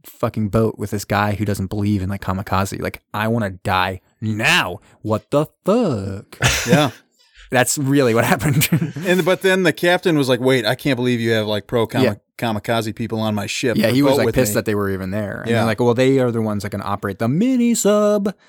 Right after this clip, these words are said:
Speaker 1: Hooray. Uh, and, um,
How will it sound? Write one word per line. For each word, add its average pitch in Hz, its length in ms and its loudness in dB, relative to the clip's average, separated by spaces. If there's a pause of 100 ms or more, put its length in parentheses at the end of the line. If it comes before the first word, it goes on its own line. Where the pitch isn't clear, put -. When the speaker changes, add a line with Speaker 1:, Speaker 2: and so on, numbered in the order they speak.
(140)
Speaker 1:
Hooray. 101 500 -4 (540)
Uh, 101 600 0
and, 104 640 -2 (380)
um, 92 580 -4